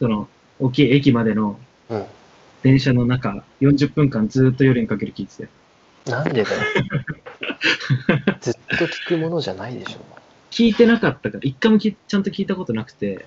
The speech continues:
Speaker 2: ああ。
Speaker 1: ちょっとちゃんと聞いて、今、この時間使って、この曲を、白タイムにしようと思って。
Speaker 2: ああ。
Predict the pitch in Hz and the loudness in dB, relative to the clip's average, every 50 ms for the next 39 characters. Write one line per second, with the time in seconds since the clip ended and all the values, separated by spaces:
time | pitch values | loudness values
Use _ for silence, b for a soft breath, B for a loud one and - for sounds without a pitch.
0 | - - 90 87 90 85 - - _ _ _ _ _ - _ _ _ _ _ _ | -14 -10 -10 -10 -8 -10 -14 -18 _ _ _ _ _ -20 _ _ _ _ _ _
1 | _ _ _ _ _ _ _ _ - - 147 131 - 117 101 - - _ _ - | _ _ _ _ _ _ _ _ -4 -4 -4 -2 -2 -4 -4 -4 -10 _ _ -6
2 | 156 160 156 151 160 156 143 143 - 143 139 139 - 135 123 120 117 - _ _ | -4 -4 -2 0 0 0 0 0 -2 -2 -2 0 0 0 0 0 -2 -6 _ _
3 | 170 185 170 135 113 101 113 131 - - - B B B B B B _ _ _ | -4 0 0 0 -2 -2 -6 -10 -12 -12 -18 B B B B B B _ _ _
4 | - 175 165 156 147 156 156 160 160 160 - - - 147 147 _ _ 147 131 123 | 0 2 2 2 2 0 0 0 -2 -2 -4 -6 -8 -8 -8 _ _ -2 -2 -2
5 | 120 - _ _ _ _ _ _ _ _ _ _ _ - 151 151 135 147 139 - | -4 -6 _ _ _ _ _ _ _ _ _ _ _ -4 -2 0 2 0 0 0
6 | 151 131 113 - - _ _ B B B B _ _ _ _ _ _ _ - - | -2 -2 -2 -4 -12 _ _ B B B B _ _ _ _ _ _ _ -18 -18
7 | _ _ _ - - - - - 139 143 147 156 151 156 160 147 - - _ _ | _ _ _ -14 -12 -10 -4 0 2 4 6 6 6 6 4 4 0 -8 _ _
8 | _ _ _ _ _ - 156 147 123 110 104 98 - - 107 104 - _ - - | _ _ _ _ _ -2 0 0 0 0 -4 -6 -8 -12 -12 -12 -14 _ -20 -20
9 | - _ _ - - _ _ B B B B B B B B - 143 127 - - | -20 _ _ -20 -20 _ _ B B B B B B B B -6 -6 -6 -6 -8
10 | 110 107 104 104 95 - - | -8 -8 -8 -10 -12 -14 -18